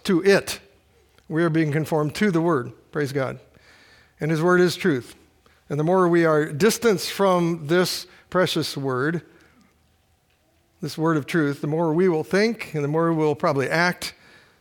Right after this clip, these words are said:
like the world. May it not be so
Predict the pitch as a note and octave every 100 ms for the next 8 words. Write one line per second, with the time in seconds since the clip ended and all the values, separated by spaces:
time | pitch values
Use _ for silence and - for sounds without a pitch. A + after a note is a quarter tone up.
0 | _ _ - C#3 D3 D3 - D3 C#3+ C3+
1 | A#2+ B2 A#2+ _ _ _ _ _ _ _
2 | - - E3 F#3 E3+ C#3+ D#3+ D3 - B2